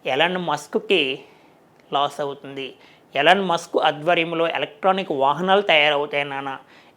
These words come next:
ఎలాన్ మస్క్కి పెద్ద లాస్ అయ్యే అవకాశం ఉంది. ఇంకా కొన్ని, కొన్ని కీలకమైన నిర్ణయాలు తీసుకున్నారు ట్రంప్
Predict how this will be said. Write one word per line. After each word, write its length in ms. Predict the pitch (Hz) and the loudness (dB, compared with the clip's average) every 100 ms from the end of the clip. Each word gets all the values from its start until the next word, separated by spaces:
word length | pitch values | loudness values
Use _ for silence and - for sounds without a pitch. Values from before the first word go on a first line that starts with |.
| 135 | -2
ఎలాన్ 220 | 143 160 160 | 0 0 -2
మస్క్కి 500 | 143 143 - 165 170 135 - - - _ _ _ _ _ 143 | -4 -4 -12 -4 -4 -4 -10 -20 -20 _ _ _ _ _ -10
పెద్ద 160 | 143 139 | -4 0
లాస్ 200 | 135 156 165 | 2 0 0
అయ్యే 120 | 156 139 | 0 0
అవకాశం 400 | 135 143 - 135 | -2 -6 -6 -14
ఉంది. 180 | 127 131 131 - - - _ | -12 -12 -12 -20 -20 -20 _
ఇంకా 300 | 170 226 247 240 247 | -10 4 6 6 2
కొన్ని, 240 | 196 180 170 160 - - _ _ _ _ | -4 0 -2 -2 -16 -20 _ _ _ _
కొన్ని 240 | 160 170 | -4 -2
కీలకమైన 600 | 170 170 165 190 208 208 180 | -2 2 4 4 2 0 0
నిర్ణయాలు 340 | 160 170 170 160 | 0 2 0 -2
తీసుకున్నారు 480 | - - 156 151 143 | -8 -8 -2 -2 -2
ట్రంప్ 220 | 139 143 | -6 -4